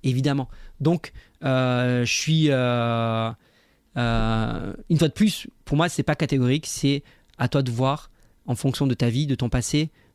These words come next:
en fonction de ce que tu vis, en fonction de ta sensibilité spirituelle, en fonction, euh, de ta motivation, de ton cœur profond, et ça, je peux pas répondre à ta place. Donc, ça dépend un peu de chacun.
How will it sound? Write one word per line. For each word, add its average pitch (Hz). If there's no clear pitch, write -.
en 123
fonction 139
de 123
ce 120
que -
tu -
vis, 135
en 123
fonction 139
de 135
ta 123
sensibilité 143
spirituelle, 147
en 143
fonction, 170
euh, 131
de 123
ta 127
motivation, 160
de 143
ton 135
cœur 156
profond, 156
et 139
ça, 147
je -
peux 131
pas 123
répondre 120
à 113
ta 117
place. -
Donc, 196
ça 170
dépend 185
un 180
peu 185
de -
chacun. 127